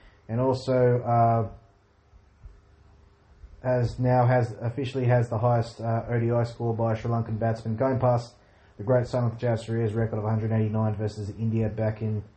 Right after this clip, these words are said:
two thousand in Sharjah in that Tri-Series final. I think that was a final. And India were bowled out pretty cheaply in that, and Sri Lanka won that game quite easily.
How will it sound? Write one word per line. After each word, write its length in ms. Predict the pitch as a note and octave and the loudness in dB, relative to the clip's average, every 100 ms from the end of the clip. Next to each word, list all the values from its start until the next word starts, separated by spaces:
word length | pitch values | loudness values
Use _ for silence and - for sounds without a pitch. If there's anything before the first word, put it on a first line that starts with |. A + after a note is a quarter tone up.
| _ - - - | _ -20 -20 -8
two 100 | A#2+ | -6
thousand 440 | - A#2 A#2 A2 | -2 -2 0 0
in 180 | G#2+ G#2+ | 0 -2
Sharjah 500 | G2+ - A#2 A2+ A2 | -4 -4 -2 0 0
in 80 | G#2+ | 0
that 180 | G#2+ G#2 | -2 -4
Tri-Series 580 | - A2+ A2 A#2 G#2+ - | -4 -4 -4 -4 -4 -6
final. 520 | A#2+ A2+ A2+ G#2 G2 | -4 0 0 -2 -4
I 40 | |
think 160 | A#2 A#2 | -8 -6
that 100 | G#2 | -6
was 100 | F#2+ | -6
a 60 | F#2 - | -8 -8
final. 380 | G#2 G#2 G2+ - _ _ _ | -6 -4 -6 -10 _ _ _
And 140 | G#2 A2 | -6 0
India 260 | A2+ A2+ | 2 2
were 80 | G#2+ | 0
bowled 240 | G2+ G#2+ G#2+ | 0 -2 0
out 160 | G2+ | -4
pretty 200 | A2 G2 | -6 -8
cheaply 360 | F#2 A2+ A2 A2 | -4 -6 -4 -4
in 80 | G#2+ | -4
that, 180 | G#2 - - | -6 -10 -12
and 220 | G#2+ G2+ | -10 -8
Sri 140 | - | -6
Lanka 340 | A2+ A2+ A2+ G#2+ | -4 -4 -2 -2
won 400 | A2 A2+ A2 A2 - | 0 0 -2 -4 -12
that 260 | G#2+ A2 - | -8 -8 -6
game 460 | A#2 A2+ A2+ A2 G#2+ | -4 0 0 -2 -4
quite 280 | - A2+ A2+ | -6 -4 -2
easily. 480 | A2+ A2 A2 A2 | 0 0 0 0